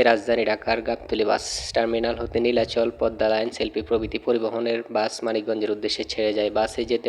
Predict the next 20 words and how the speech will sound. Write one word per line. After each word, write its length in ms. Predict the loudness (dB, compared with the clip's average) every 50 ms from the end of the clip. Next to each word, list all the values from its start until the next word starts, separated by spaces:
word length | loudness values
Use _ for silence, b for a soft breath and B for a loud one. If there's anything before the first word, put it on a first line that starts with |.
| 0
ভাড়া 160 | 0 0 2 2
লাগবে 340 | 0 -2 -4 -4 -4 0 2 2 2 0
একশো 320 | -2 -6 -8 -4 -2 0 0 0 B B B B B B B B -6 -4
বিশ 140 | -2 -2 0 0
থেকে 140 | 2 2 2
একশো 180 | 0 -2 -4 -8
পঞ্চাশ 260 | -8 -8 -8 -8 -6
টাকা 180 | -6 -6 -4 -4
মানিকগঞ্জ 440 | -4 -2 -4 -4 -4 -6 -6 -8 -8 -10 -10
স্ট্যান্ড 220 | -8 -6 -6 -4 -2
থেকে। 140 | -2 -2 0
বেতিলা 340 | 2 0 0 0 0 0 0 0
স্ট্যান্ড 300 | -2 -4 -4 -4 -4 -2 0
যাওয়ার 220 | 0 2 2 2 0 -2
বিভিন্ন 260 | -4 -4 -4 -2 -2 -2 0
বাইক, 260 | 0 0 0 0 0 -2
বেবি 180 | -2 -2 -2 -2
ট্যাক্সি, 280 | -4 -6 -6 -6 -6 -4
বাস 200 | -2 -2 -2 -2 -2 -4 -4
রয়েছে। 260 | -4 -4 -4 -6